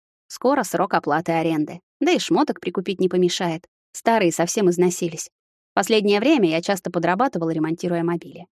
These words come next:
Но не успела выйти, как ком завибрировал. Мне пришло сообщение. Я хотела было проигнорировать его, оставив на потом.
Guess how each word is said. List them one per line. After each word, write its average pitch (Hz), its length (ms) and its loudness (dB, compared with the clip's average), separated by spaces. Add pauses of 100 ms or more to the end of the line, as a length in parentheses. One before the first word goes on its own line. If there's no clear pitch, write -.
(460)
Но 392 100 6
не 339 120 6
успела 254 440 4
выйти, 269 320 2
как 180 200 -2 (120)
ком 277 240 4
завибрировал. 175 720 0 (140)
Мне 175 220 2
пришло 175 300 -2
сообщение. 165 640 -4 (380)
Я 285 100 4
хотела 220 360 4
было 214 220 4
проигнорировать 233 840 2
его, 147 200 -2
оставив 170 400 -2
на 185 80 2
потом. 214 400 -2